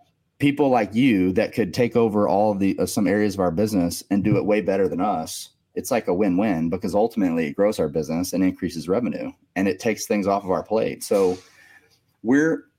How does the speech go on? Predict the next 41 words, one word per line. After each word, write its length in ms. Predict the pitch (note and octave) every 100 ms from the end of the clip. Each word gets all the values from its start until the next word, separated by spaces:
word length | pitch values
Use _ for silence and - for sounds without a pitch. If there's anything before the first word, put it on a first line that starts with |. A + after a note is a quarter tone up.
| _ _ _ _ _ _ - -
I 60 |
hope 180 | A#2 D#3
I'm 160 | D#3 G2+
answering 300 | G#2 - A#2+
your 100 | F#2
question 420 | F2+ F2 - B2
in 100 | B2
some 200 | C3+ C3+
way, 180 | C3 C3+
but, 240 | G2+ F2+
like, 240 | G2+ F#2+ -
for 180 | F#2+
us, 320 | A2+ G#2 - -
the, 240 | G2+ F2+
the 120 | D#2 F2+
long-term 440 | G2+ B2 A#2+ F#2
vision 420 | F#2+ F2+ F#2 F2+ - _ _ _ _
hasn't 380 | - G#2+ G#2+ F#2+
changed 400 | - F2+ G#2 G#2+
a 40 | A2+
lot 320 | A#2 C3+ F2+ E2+
as 240 | F2+ F2+ -
we 80 | F#2+
want 240 | G2 -
to 120 | F2
continue 380 | - F#2 G2 F#2+
to 80 | E2+
own 240 | F2 G2
everything 520 | G#2 G#2+ - G#2+ A2 F2
and, 260 | D#2+ - -
and 180 | E2+ -
outsource 400 | - - G2 F#2+
as 120 | E2+
much 200 | F#2+ -
as 100 | D#2+
we 80 | F2
can. 440 | F#2 A2 D#2 D#2+ _ -
Like, 320 | F2 - _ _ _ _ _ _ _ _ _ _ _ -
I 120 | F#3+
would 180 | B3 A2
love, 540 | E3+ C3 B2 - -